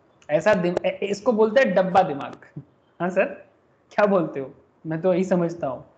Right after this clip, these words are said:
इसको बोलते हैं डब्बा smartness। कोई smartness तो किसी के अंदर मुझे दिख नहीं रहा है। शहर का लोग तो है ही डब्बा दिमाग वाले,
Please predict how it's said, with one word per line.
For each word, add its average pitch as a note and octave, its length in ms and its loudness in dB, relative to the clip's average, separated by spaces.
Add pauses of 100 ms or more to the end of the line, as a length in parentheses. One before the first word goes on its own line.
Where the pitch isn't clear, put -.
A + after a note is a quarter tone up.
(240)
इसको D#3+ 220 -2
बोलते G3 280 2
हैं G3 160 0
डब्बा F#3+ 320 4
smartness। D3 680 -6
कोई G3 140 4
smartness G3+ 600 -2
तो G#3+ 60 -6
किसी F#3+ 240 -4
के F#3+ 80 0
अंदर F#3 200 0
मुझे F3+ 180 -2
दिख E3 240 -2
नहीं C#3 200 -6
रहा A#2+ 100 -2
है। A#2+ 120 -14 (460)
शहर E3+ 300 2
का G3+ 80 8
लोग F#3+ 220 2
तो G3 60 6
है F#3+ 160 6
ही A3+ 80 2
डब्बा G3 280 4
दिमाग F3+ 280 2
वाले, F3 220 -2